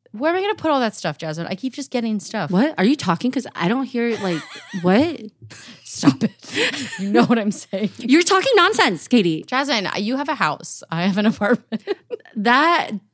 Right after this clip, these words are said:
Speaker 2: literally, still, I'm not hearing the logic here.
Speaker 1: <laughs>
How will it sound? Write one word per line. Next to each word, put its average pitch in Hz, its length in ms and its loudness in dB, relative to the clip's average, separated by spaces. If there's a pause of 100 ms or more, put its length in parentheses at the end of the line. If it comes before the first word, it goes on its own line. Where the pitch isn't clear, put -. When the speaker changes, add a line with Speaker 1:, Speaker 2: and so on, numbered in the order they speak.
(240)
Speaker 2:
literally, 262 680 2 (140)
still, 196 540 2
I'm 202 160 0
not 220 200 2
hearing 254 240 0
the 220 100 0
logic 175 440 0
here. 262 360 -2 (500)
Speaker 1:
<laughs> 285 80 -12